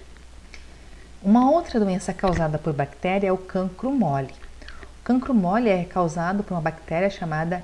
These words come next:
Haemophilus ducreyi. A transmissão por contato sexual apenas. Os sintomas são feridas múltiplas, né, doloridas e moles na genitália, né? Então,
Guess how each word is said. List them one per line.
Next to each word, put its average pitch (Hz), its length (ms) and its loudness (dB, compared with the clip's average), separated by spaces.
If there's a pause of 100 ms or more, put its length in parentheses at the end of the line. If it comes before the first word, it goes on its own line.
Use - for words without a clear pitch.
Haemophilus 180 720 -2
ducreyi. 190 520 -2 (880)
A 170 60 -2
transmissão 202 720 0 (340)
por - 120 -16
contato 160 420 0
sexual 185 640 0
apenas. 147 580 -6 (380)
Os 170 80 -12
sintomas 175 720 0 (100)
são 175 240 -4
feridas 208 640 0
múltiplas, 165 720 -2
né, 160 240 -4
doloridas 165 1000 -2
e 180 80 0
moles 147 720 -4
na 180 160 -4
genitália, 180 720 -6 (480)
né? 147 180 -8
Então, 170 300 -4